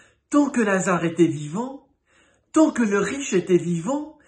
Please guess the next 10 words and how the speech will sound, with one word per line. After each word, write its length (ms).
il 100
y 40
avait 280
encore 380
une 200
possibilité 960
pour 280
lui 360
de 120
faire 500